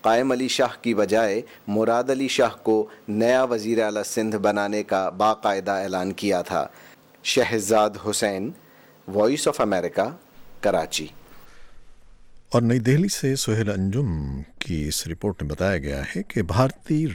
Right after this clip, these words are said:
Speaker 2: راجیہ سبھا میں حزب مخالف کی جماعتوں نے اقلیتی خواتین کے ساتھ ناروا سلوک پر شدید احتجاج کیا ہے۔ آئیے سنتے ہیں ان کی رپورٹ۔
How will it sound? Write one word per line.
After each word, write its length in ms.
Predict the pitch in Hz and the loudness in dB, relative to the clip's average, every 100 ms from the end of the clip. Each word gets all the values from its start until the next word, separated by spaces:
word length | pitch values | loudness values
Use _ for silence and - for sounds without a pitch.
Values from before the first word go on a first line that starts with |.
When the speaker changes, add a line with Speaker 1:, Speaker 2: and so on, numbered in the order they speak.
| 95 | -2
Speaker 2:
راجیہ 320 | 92 95 95 | -2 -2 -2
سبھا 400 | - 101 90 151 | -2 -4 -4 -4
میں 340 | 85 - - - | -4 -6 -8 -6
حزب 220 | 87 80 | -6 -4
مخالف 440 | 73 - 98 92 - | -6 -4 -4 -4 -8
کی 120 | - | -10
جماعتوں 400 | 76 64 - 135 | -6 -6 -2 2
نے 140 | 101 92 - - - - - | 2 0 -8 -20 -20 -20 -20
اقلیتی 540 | - 117 117 135 143 135 | -4 -2 0 -2 -2 -4
خواتین 560 | - 82 82 110 110 | -4 -6 -4 -2 -2
کے 80 | 82 | -2
ساتھ 480 | - 73 64 - 101 | -4 -4 -4 -8 -6
ناروا 560 | 80 76 92 113 117 | -4 0 0 0 0
سلوک 380 | 113 - 90 87 | -4 -4 -6 -6
پر 80 | - | -6
شدید 380 | - 123 156 - | -6 -4 -4 -6
احتجاج 480 | 76 - 80 60 - | -8 -10 -10 -10 -12
کیا 200 | 69 60 - | -10 -10 -10
ہے۔ 120 | 50 - - - - - - - | -14 -18 -20 -20 -20 -20 -12 -6
آئیے 160 | 80 | -6
سنتے 360 | 76 151 147 143 | -6 -8 -8 -6
ہیں 120 | 104 | -6
ان 160 | 69 64 | -6 -10
کی 80 | |
رپورٹ۔ 420 | - - - - | -16 -16 -18 -16